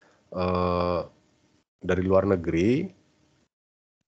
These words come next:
membutuhkan sebuah proses intermediasi, gitu ya. <clears throat> Nah, ini dua pertanyaan ya yang harus kita munculkan ketika kita merancang atau mendesain jaringan,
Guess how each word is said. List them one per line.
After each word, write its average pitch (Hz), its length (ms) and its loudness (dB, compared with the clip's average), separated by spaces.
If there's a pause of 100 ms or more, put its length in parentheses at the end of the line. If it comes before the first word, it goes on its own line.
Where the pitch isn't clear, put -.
(140)
membutuhkan 92 840 0
sebuah 95 600 -4
proses 87 340 -8
intermediasi, 80 1300 -4 (240)
gitu - 140 -18 (100)
ya. - 40 -20 (220)
<clears throat> 101 240 0 (320)
Nah, 117 160 4
ini 147 160 4
dua 107 160 4
pertanyaan 98 640 0
ya 98 180 -10 (140)
yang 87 160 -6
harus 90 160 -6
kita 95 160 -4
munculkan 92 560 -4
ketika 123 320 -4
kita 123 400 -4 (640)
merancang 90 960 -2
atau 107 240 -10
mendesain 80 800 -2
jaringan, 87 640 -2